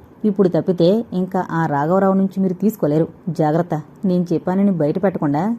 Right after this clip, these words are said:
మీ పని మీరు కానివ్వండి. నా మాట అబద్ధమైతే మీ ఎడమకాలి చెప్పుచ్చుకుని కొట్టండి. ఆయన అలాంటి వారు కాదు, సర్దుబాటు కాలేదేమో. ఆడపిల్లకిచ్చేది ఎగవేస్తాడంటే నేను నమ్మను. తర్వాతైనా ఇస్తారు."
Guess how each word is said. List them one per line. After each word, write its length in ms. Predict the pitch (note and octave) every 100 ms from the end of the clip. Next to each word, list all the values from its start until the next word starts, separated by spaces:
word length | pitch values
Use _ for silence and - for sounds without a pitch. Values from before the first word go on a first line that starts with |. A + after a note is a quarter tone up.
| -
మీ 120 | F3
పని 220 | F3 D#3+
మీరు 160 | F#3+ F#3+
కానివ్వండి. 520 | F#3 D3+ F3+ D3+ E3 - - - - -
నా 180 | F#3 E3
మాట 300 | D3+ D#3 F#3+
అబద్ధమైతే 600 | E3 F3 F#3+ D#3 E3 A3
మీ 220 | G#3+ G3
ఎడమకాలి 400 | D3 D#3+ F3+ G3 -
చెప్పుచ్చుకుని 360 | E3+ A3+ G#3+ F#3+
కొట్టండి. 380 | D#3 D#3+ D#3+ D#3 - - - - - - - - - F#3+
ఆయన 220 | F3 F3+
అలాంటి 420 | - D#3+ D#3 D#3
వారు 200 | D3 D#3
కాదు, 320 | F#3 E3+ F3 F3 -
సర్దుబాటు 500 | D#3 C#3 D#3 F3 F#3+
కాలేదేమో. 580 | F#3 F3+ F#3 G3 G3 F#3+ - -
ఆడపిల్లకిచ్చేది 720 | C#3+ D3+ G3+ G3+ F#3+ G3 F#3
ఎగవేస్తాడంటే 720 | D#3 C#3+ D3+ E3+ F#3 E3 C#3+
నేను 180 | G3+ G3
నమ్మను. 300 | C#3 D3 E3 E3 -
తర్వాతైనా 480 | E3 D3+ E3+ F#3 G3
ఇస్తారు." 360 | A3 - F3+